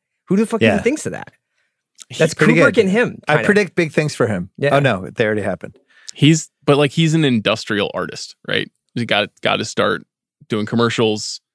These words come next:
Speaker 2: Yep.
Speaker 3: and wants to do everything on a grand scale.
Speaker 2: Little Finchery.
Speaker 3: So, very,
Speaker 1: Yeah.
Speaker 3: very, very mechanical in the same way.
Speaker 2: Chris, what's your move if you're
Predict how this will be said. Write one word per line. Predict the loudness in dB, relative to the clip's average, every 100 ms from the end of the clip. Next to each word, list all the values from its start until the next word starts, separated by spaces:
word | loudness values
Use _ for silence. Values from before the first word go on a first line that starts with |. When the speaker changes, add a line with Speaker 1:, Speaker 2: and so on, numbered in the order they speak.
| _ _
Speaker 2:
Yep. | 2
Speaker 3:
and | 2 2
wants | 0 0
to | -2
do | 0 0
everything | 0 -4 -4
on | -6
a |
grand | -4 -6 -6
scale. | -8 -4
Speaker 2:
Little | -4
Finchery. | 0 -2 0 0 -2
Speaker 3:
So, | -8 _ _ _ -2
very, | 0 0 -2 _
Speaker 1:
Yeah. | -4
Speaker 3:
very, | -2 -2 -4 _
very | 2 2
mechanical | 2 -2 -4 -4 -8
in | -10
the | -10
same | -10
way. | -8 -10 -12 _ _ -2
Speaker 2:
Chris, | -2 0
what's | -2 0
your | 0 2
move | 2 2 2 2
if | 0 0 -8 -20 _ _ -4
you're | 0 0 -4